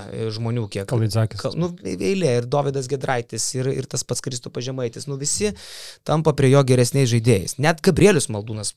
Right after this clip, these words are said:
Speaker 1: patobulėjo stipriai. Tai va tokiam Peno, kuris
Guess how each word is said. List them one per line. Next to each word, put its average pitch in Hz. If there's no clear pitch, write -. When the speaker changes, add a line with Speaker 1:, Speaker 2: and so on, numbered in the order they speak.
Speaker 1:
patobulėjo 107
stipriai. -
Tai 113
va 110
tokiam 139
Peno, 120
kuris 123